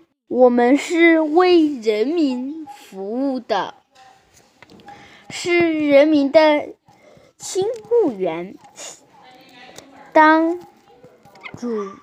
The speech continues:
任、主席也不能比别人特殊，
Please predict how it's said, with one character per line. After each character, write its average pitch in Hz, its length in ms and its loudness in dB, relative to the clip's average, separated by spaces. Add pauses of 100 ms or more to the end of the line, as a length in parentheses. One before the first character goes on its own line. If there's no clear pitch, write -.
任、 277 420 4 (440)
主 269 200 2
席 269 640 -6
也 233 360 2
不 381 320 -2
能 262 260 2
比 240 340 -8 (300)
别 269 240 -2
人 254 400 -4
特 - 380 0
殊， 392 480 -4